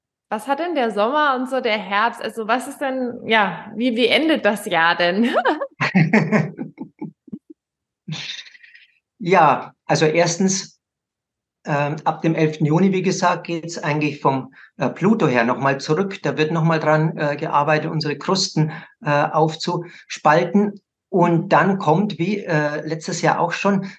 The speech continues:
Speaker 2: äh, die Lilith, äh, wieder mehr. Das ist zurzeit immer, äh,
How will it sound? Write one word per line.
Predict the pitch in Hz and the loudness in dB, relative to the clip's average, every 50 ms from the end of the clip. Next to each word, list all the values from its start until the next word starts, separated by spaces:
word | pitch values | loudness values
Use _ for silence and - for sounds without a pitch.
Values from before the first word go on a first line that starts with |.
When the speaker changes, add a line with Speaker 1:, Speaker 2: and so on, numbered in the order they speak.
| _ | _
Speaker 2:
äh, | - - 156 151 147 151 147 | -2 2 2 2 2 2 0
die | - 156 135 | -2 -4 0
Lilith, | 135 180 226 247 185 160 - - - | 0 2 2 2 2 0 0 -4 -6
äh, | - 160 131 135 143 - | -2 0 0 0 0 0
wieder | 127 127 147 147 | -2 0 0 0
mehr. | 139 139 135 131 135 151 185 190 156 - - | 0 0 0 2 4 4 2 2 0 -4 -8
Das | 165 156 - | -10 -8 -8
ist | 185 175 - - - | -6 -8 -6 -6 -4
zurzeit | 196 185 - - - 139 147 151 - | -4 -4 -2 -2 0 0 0 0 -2
immer, | 196 196 185 202 202 180 156 156 - - - - _ _ _ _ | -4 -2 0 2 2 2 2 0 -4 -12 -20 -20 _ _ _ _
äh, | 170 147 147 151 156 - | -4 -2 0 0 -2 -2